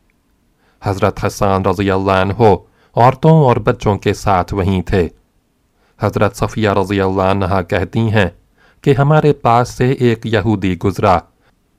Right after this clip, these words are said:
اور قلعے کا چکر کاٹنے لگا۔ یہ اس وقت کی بات ہے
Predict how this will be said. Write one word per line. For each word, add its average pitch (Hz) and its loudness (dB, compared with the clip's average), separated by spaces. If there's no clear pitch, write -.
اور 123 2
قلعے 135 0
کا 117 -2
چکر - -2
کاٹنے 92 0
لگا۔ 85 0
یہ 123 2
اس 135 -2
وقت - -2
کی 104 -2
بات 95 2
ہے 98 2